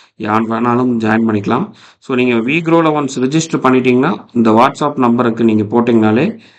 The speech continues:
போதுமான அளவு நம்ம அதுக்கப்புறம் அப்ரூவல் கிடைச்சிரும். So, இன்னும் நிறையா இந்த ட்ரெண்டிங் ஓ ஏல வந்து பாத்தீங்கன்னா, ஸ்டாக் ஓ ஏ எல்லாமே இருக்கு. இன்னும் நிறைய ஆப்ஷன்ஸ், ஒரு பர்டிகுலர் ஸ்ட்ரைக் பிரைஸ் உடைய வால்யூம் வந்து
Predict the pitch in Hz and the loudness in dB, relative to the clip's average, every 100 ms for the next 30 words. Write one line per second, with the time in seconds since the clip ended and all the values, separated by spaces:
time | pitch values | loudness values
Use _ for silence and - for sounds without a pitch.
0 | _ _ 117 120 117 113 107 107 143 175 | _ _ 0 2 2 0 -2 -2 -4 -2
1 | 113 120 110 110 113 147 208 - _ _ | 0 0 0 -2 -2 -2 -2 -8 _ _
2 | _ - - 123 127 117 110 98 123 202 | _ -10 -2 0 2 0 -2 0 -2 -2
3 | 214 - _ _ _ 143 131 170 151 135 | -4 -14 _ _ _ -4 0 0 0 0
4 | 147 156 156 - 120 117 127 127 139 127 | 0 -2 -4 -4 -2 0 2 2 2 2
5 | 123 120 120 120 120 117 123 123 - 117 | 2 2 2 0 0 0 0 0 0 0
6 | 117 120 117 117 113 110 113 107 104 113 | 2 2 4 4 0 -2 -2 -2 -2 -2
7 | 117 113 - _ _ 120 127 117 120 127 | -2 -6 -18 _ _ -4 0 0 0 2
8 | 120 120 120 113 113 113 113 - 123 123 | 0 0 -2 0 2 2 2 2 0 0
9 | 139 151 139 - 131 131 127 120 120 117 | 0 0 0 0 0 2 0 0 0 2
10 | 113 113 123 131 135 117 117 160 220 | 2 2 2 2 0 2 0 0 -4